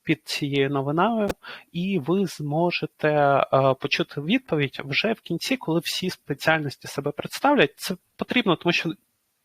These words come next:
наших студентів багато, і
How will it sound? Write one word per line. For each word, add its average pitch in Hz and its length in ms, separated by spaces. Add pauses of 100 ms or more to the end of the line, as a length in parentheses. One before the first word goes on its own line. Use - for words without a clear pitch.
(160)
наших 180 300
студентів 190 560
багато, 185 460 (380)
і 165 580